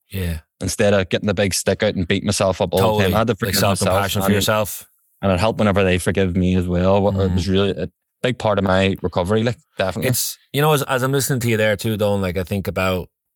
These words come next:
Speaker 1: say, going back to earlier, we've talked about, like, how a variety of things can happen to get you to rock bottom, but then also the path out of there is, is, it can be very different. And I'm, you know, I'm thinking of you in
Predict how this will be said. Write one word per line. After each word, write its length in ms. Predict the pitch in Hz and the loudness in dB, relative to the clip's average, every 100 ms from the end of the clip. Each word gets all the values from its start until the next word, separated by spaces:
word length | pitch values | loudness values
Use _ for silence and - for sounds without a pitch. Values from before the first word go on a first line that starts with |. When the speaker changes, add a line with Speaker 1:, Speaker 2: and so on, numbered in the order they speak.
| - - | -20 -14
Speaker 1:
say, 200 | - 110 | -4 -2
going 140 | 98 98 | 0 0
back 220 | 92 87 | 0 -2
to 80 | 95 | -2
earlier, 300 | 98 98 92 | 0 2 2
we've 140 | 90 | 0
talked 300 | - 98 98 | -2 -2 -2
about, 180 | 92 92 | -2 -2
like, 280 | 92 90 - - - - - | -2 -4 -6 -18 -20 -20 -8
how 420 | 98 98 98 95 _ - | -2 0 0 -2 _ -4
a 40 | |
variety 600 | 98 98 101 101 110 110 | 0 2 2 2 0 0
of 80 | 107 | 0
things 180 | 117 107 | 0 -2
can 120 | 101 | 0
happen 260 | 101 95 90 | -2 -2 -2
to 60 | |
get 280 | 87 98 90 | -2 -2 -4
you 80 | 95 | -4
to 60 | 95 | -2
rock 180 | 90 | -2
bottom, 320 | 82 95 95 87 | 0 0 0 -2
but 140 | 82 | -2
then 120 | 101 | 0
also 300 | 101 95 101 | 0 0 -2
the 100 | 92 | -4
path 440 | - 104 104 101 101 | -2 0 0 0 0
out 100 | 95 | 0
of 80 | |
there 460 | 90 87 87 87 78 - | 0 0 0 -2 -6 -6
is, 260 | 98 87 - | -4 -4 -6
is, 220 | 98 95 | -6 -6
it 100 | 101 | -8
can 140 | - 101 | -6 -4
be 80 | 92 | -2
very 260 | 92 90 | -2 -2
different. 380 | 87 98 - 92 | -2 -4 -2 -4
And 80 | 92 | -4
I'm, 120 | 95 - - - - | -4 -10 -18 -14 -2
you 120 | 107 | 0
know, 120 | 107 | 0
I'm 80 | 101 | 0
thinking 280 | 107 107 117 | -2 0 0
of 120 | 107 | 0
you 180 | 107 101 | 0 0
in 220 | 95 | 0